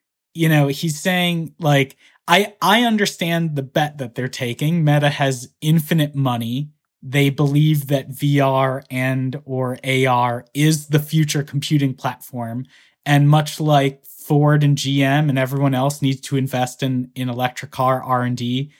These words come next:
they've said, "We're willing to spend an infinite amount of money to make sure that we're the Facebook of the next dominant computing platform, which is gonna be V R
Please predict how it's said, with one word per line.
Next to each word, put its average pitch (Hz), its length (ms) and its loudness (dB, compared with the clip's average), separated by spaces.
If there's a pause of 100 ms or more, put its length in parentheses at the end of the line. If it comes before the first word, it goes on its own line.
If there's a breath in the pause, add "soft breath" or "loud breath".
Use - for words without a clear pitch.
(280 soft breath)
they've 139 200 2
said, 139 300 2
"We're 143 220 2
willing 139 560 2
to 151 100 2
spend 147 460 0
an 120 280 -2
infinite 175 500 2
amount 143 280 4
of 143 100 -2
money 123 380 0
to 139 140 -4
make 131 180 -2
sure 131 220 -2
that 127 180 -6
we're 135 180 0
the 135 120 -2
Facebook - 680 -6 (100)
of 131 400 -2 (380 soft breath)
the 143 260 2
next 139 380 0
dominant 135 480 0
computing 139 420 2
platform, 98 540 -10
which 120 160 -8
is 123 140 -8
gonna 120 180 -4
be 113 140 -6
V 117 240 -6
R 110 320 -8